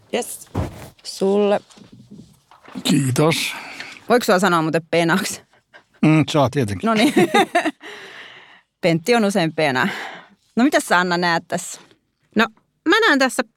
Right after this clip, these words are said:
Speaker 4: pinnakkaisen, elikkä tässä on filmirulla, varmaan koko filmirulla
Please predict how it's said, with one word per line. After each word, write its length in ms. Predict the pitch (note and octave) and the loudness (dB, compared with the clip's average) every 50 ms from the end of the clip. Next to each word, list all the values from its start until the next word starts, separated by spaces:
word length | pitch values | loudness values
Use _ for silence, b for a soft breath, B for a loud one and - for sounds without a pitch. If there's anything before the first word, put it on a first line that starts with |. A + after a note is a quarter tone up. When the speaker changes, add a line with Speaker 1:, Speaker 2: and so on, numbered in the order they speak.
| _ _ | _ _
Speaker 4:
pinnakkaisen, 1500 | - C4 C#4+ D4 C4+ A#3 G3 F3 E3 D#3+ - _ _ _ - - F3 E3+ E3 D3+ C#3+ D3 - - E3 D#3 D3+ C#3+ C#3+ C#3 C#3 _ - | -2 2 4 4 4 4 4 4 2 0 -2 _ _ _ -4 0 2 2 2 2 0 0 0 0 0 0 0 -2 -4 -4 -6 _ -2
elikkä 680 | F3+ F3+ F#3 F#3 F#3 F3 _ _ - - F3+ F3 - - _ _ _ _ _ _ _ _ _ - | 0 2 2 2 0 -2 _ _ -4 -2 0 0 -2 -4 _ _ _ _ _ _ _ _ _ -2
tässä 360 | C4+ C#4 C4+ - - - E3+ - | -2 -2 -2 -2 -4 -4 0 2
on 460 | G3+ G#3 G#3 G3+ G3+ G3 F#3+ F#3 - - _ - - - | 2 2 4 2 2 2 2 0 -2 -4 _ -18 -8 -2
filmirulla, 800 | - D#4+ F4 F4+ D#4+ C4 A3+ G#3+ G#3 A3+ A#3 A#3+ A3+ G#3+ F#3+ F#3 | 0 2 2 4 4 4 4 4 4 4 4 4 4 4 2 2
varmaan 280 | G3 G#3+ G#3+ G#3 F#3+ G3 - | 2 2 2 2 0 0 2
koko 280 | D4 E4 E4 - A#3 | 0 0 0 0 -2
filmirulla 840 | G#3+ - A3 A3 G#3+ G3+ F3+ E3+ F3 F3 E3+ D#3+ D#3 D#3+ D#3+ D#3+ | 0 2 2 2 4 4 2 2 2 2 2 2 2 2 2 0